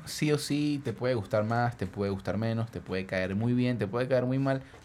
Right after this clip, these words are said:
pero es innegable su talento, su ética de trabajo, su gran, el gran fútbol que tiene, y es innegable que es uno de los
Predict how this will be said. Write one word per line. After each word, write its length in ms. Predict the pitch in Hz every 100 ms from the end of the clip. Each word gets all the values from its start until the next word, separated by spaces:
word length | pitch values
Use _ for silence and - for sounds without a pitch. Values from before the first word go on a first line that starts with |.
| -
pero 240 | 123 123
es 160 | 123 135
innegable 640 | 156 135 110 123 135 143
su 140 | -
talento, 600 | 107 101 117 131 127 127 123 - -
su 420 | - - 113 113 107 - - - - -
ética 440 | 123 131 135 131 123
de 100 | 110
trabajo, 640 | 95 95 104 117 110 110 - - -
su 380 | - - - 104
gran, 460 | 98 104 117 131 131
el 140 | 113
gran 260 | 113 127 135
fútbol 360 | 135 139 143 135
que 80 | 95
tiene, 400 | 110 120 127 123 - - - - - -
y 140 | 123
es 80 | 123
innegable 420 | 156 131 117 127
que 80 | 139
es 80 | 127
uno 240 | 123 135
de 100 | 135
los 140 | 110